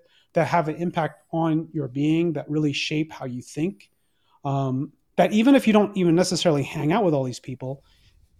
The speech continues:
they, they affect you, you know?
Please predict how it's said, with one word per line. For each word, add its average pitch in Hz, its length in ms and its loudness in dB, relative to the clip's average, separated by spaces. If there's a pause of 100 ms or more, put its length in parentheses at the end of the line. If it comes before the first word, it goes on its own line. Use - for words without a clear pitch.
(140)
they, 170 520 4 (160)
they 165 160 2
affect - 440 -2
you, 107 200 -10 (840)
you 160 100 2
know? 156 360 0